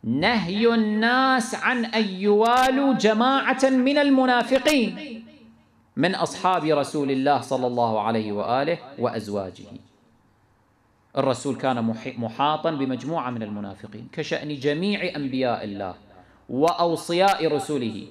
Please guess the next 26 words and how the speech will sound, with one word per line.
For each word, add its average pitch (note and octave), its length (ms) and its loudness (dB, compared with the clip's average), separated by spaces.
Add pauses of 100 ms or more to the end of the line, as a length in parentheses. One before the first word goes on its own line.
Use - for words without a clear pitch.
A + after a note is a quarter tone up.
صلوات A#2+ 520 0
الله G#2 360 -8
عليهم. G2+ 340 -14 (3750)
هو F#3+ 180 4
النبي F3+ 360 2
صلى D#3+ 260 0
الله D3+ 360 2
عليه C#3 260 2
وآله C3+ 320 2
يقول C3 380 0
كما F3+ 360 -2
في D#3+ 140 -6
صحيح D#3 340 -4
البخاري، F3+ 680 0
ليس E3+ 240 0
فقط D#3+ 320 -2
عندنا: A2 520 -4 (600)
"ما D3+ 380 2
من C#3 240 2
نبي"، A#2 340 0
مضمون A2 480 -2
الحديث A#2 420 -6
وقد B2 260 -2
نقلناه A#2 680 -4
آنفاً G2+ 240 -10
لكم - 340 -14